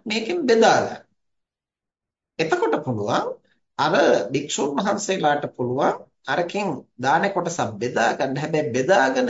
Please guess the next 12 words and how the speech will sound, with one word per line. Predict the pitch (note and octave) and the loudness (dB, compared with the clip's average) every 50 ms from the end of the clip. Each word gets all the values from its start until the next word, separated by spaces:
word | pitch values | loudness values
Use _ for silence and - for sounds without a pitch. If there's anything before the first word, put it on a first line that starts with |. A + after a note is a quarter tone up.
| - - | -2 -6
ඉවර | - C#3 D#3 G#3+ C#4 - G#4+ | -8 -6 -2 0 0 2 0
වුණාට | G#4+ G#4 G4 E4+ C#4+ G#3+ E3+ D#3+ D#3 - | -2 -2 0 2 2 2 2 0 -2 -6
පස්සේ | - C3+ A#2 A#2 - - - - - A4+ B4 - - - - - _ _ _ - | -6 -6 -6 -4 -4 -4 -2 2 2 4 2 2 0 -4 -12 -16 _ _ _ 0
ඒක | - F3 A4 G4 G#4+ - - - - - C#3 E3 - - - - _ _ _ _ - | 2 4 6 6 6 4 2 0 0 0 0 0 -2 -4 -10 -16 _ _ _ _ 0
දායකයා | D3+ D#3 D#3+ F3 F3 F3 E3+ F3 F3 E3+ E3 D#3+ E3 E3 - - - A#2+ - A2+ | 4 6 8 8 8 6 4 2 2 2 4 4 4 2 0 -4 -8 -8 -8 -8
ගිහියෙක් | A#2 B2+ C#3+ D3+ - E3 E3 D#3+ D#3 D#3+ | -6 -4 -2 2 4 6 6 6 4 2
විසින් | D3+ D3 C3+ C#3+ C#3+ C#3 C#3+ | -2 -6 -6 -6 -6 -6 -4
හෝ | C#3 E3+ G3 - | -4 -2 -2 -2
සාමණේර | - - F#3+ E3+ F3 F3+ F3+ E3+ D#3+ D#3+ D#3+ D#3+ | 0 2 2 2 2 2 0 0 0 0 0 0
භික්ෂුවක් | D3+ D3 C#3 C#3 - - - D#3+ C#3+ C3 - | 0 -2 -4 -6 -6 -6 -2 -2 -2 -2 -2
විසින් | - C3+ C3 C3 C#3+ C3+ C#3 | -4 -4 -4 -4 -4 -6 -4
හෝ | B2+ D3+ A3+ F#4+ | -2 0 2 2